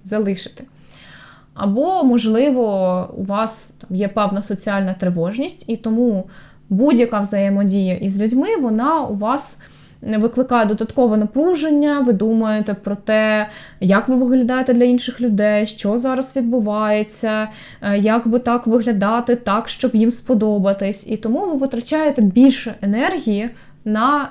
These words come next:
ці свої задачі. Тому будь-яка така задача, яка пов'язана з спілкуванням, вона у вас буде забирати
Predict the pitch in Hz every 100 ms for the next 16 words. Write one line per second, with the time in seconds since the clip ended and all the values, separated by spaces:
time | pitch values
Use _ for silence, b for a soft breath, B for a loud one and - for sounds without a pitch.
0 | - - 226 233 - 214 220 220 180 190
1 | 202 - - 196 196 196 233 220 214 190
2 | - 196 196 196 196 190 - - 196 196
3 | 196 202 202 - 247 240 262 339 415 247
4 | 214 226 285 247 202 226 226 214 196 208
5 | 269 277